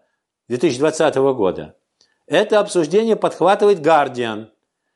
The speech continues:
сообщая читателям, что вице-президент обычно рассматривает С Ш А как неблагодарная роль, но как и Дик Чейни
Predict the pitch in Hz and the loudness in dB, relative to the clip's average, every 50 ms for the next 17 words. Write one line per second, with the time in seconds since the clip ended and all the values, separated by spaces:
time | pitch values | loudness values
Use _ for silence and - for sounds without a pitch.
0 | _ _ - - - 185 196 190 - 233 226 185 147 131 - - 151 - 135 113 | _ _ -8 -2 -2 -2 -2 0 0 0 2 2 2 0 -2 -6 -4 -2 -2 -2
1 | 101 - 98 98 98 92 - - 120 147 220 220 - 208 202 - 190 170 170 190 | -2 -2 -4 -4 -6 -6 -4 -2 0 0 0 0 0 -2 0 0 -2 0 0 -2
2 | 175 185 190 175 165 - 180 180 175 196 277 302 277 - - 196 165 160 151 - | 0 0 0 0 0 0 0 -2 0 0 2 2 2 0 0 0 0 2 0 0
3 | - 156 156 139 113 117 120 120 117 - - 131 - 127 120 101 87 78 - - | 0 0 0 0 0 -2 -6 -8 -8 -8 -8 -6 -4 -2 -2 -2 -2 -4 -8 -14
4 | _ _ - - - _ _ - 180 180 - 202 202 185 220 220 226 247 247 269 | _ _ -20 -20 -20 _ _ -2 -2 0 0 -2 2 2 4 4 4 4 4 2
5 | 254 233 220 202 196 190 170 143 113 90 82 - - _ - _ _ _ - 139 | 2 2 0 2 2 2 4 2 2 0 -4 -8 -16 _ -20 _ _ _ 0 0
6 | 165 165 240 262 254 269 285 269 285 311 320 254 - - 427 339 330 330 339 330 | 2 4 4 2 2 2 0 0 0 0 0 0 0 2 2 4 4 4 2 0
7 | 339 330 269 220 175 139 104 - - | 0 0 2 2 0 0 -4 -6 -12